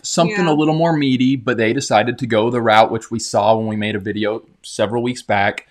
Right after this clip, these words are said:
Speaker 1: about the marginalized. This is for the marginalized, the outcasts in this music space. All right, you know, it, it is what it is.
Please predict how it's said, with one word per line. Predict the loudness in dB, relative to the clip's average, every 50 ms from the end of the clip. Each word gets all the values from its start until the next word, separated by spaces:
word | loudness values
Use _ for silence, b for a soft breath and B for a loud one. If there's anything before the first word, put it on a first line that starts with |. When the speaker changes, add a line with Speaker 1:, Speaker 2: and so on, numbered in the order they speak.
| b b b b b b -12
Speaker 1:
about | -4 0 2 2 2 2
the | 0 -2
marginalized. | 0 4 4 4 4 2 -2 -2 0 2 4 4 6 6 4 4 2 -2 -6
This | -10 -10 -10 -8 -12
is | -14
for | -8 -8 -6
the | -6 -4
marginalized, | -2 0 0 0 0 -2 -6 -6 -4 -2 -2 -2 -4 -4
the | -4 0 2
outcasts | 2 0 0 -2 0 2 2 2 2 0 -4 -12 -12
in | -12 -8
this | -8 -8 -8 -8 -8
music | -6 -6 -6 -8 -10 -14
space. | -16 -14 -14 -14 -14 -16 -18 -20 _ _ _ -6
All | -2 0 2
right, | 2 2 -2 -6 _ _ _ _
you | -8 -6 -4
know, | -4 -4 -6 -8 _ _ _ _
it, | -4 -4 -4 -4 _
it | -6 -2 -2
is | -2 -2
what | -2 -2 -2
it | -2 -2
is. | -4 -4 -6 -8 -14